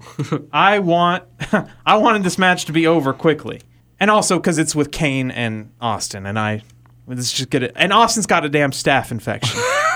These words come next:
The champ is out next. The crowd drowns out Fink's announcement. They are so hot to see Steve Austin,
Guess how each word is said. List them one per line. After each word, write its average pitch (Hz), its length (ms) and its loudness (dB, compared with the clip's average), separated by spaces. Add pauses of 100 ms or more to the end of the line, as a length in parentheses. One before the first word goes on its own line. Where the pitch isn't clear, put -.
(340)
The 151 280 0
champ 247 360 4
is 180 100 0
out 160 180 4
next. 156 560 -2
The 156 80 2
crowd 208 640 2
drowns 180 560 4
out 185 280 6
Fink's 180 340 0
announcement. 139 480 0
They 175 220 2
are 127 200 0
so 165 380 0
hot 131 380 0
to 123 60 -10
see 123 200 -4
Steve 160 400 0
Austin, 110 520 -2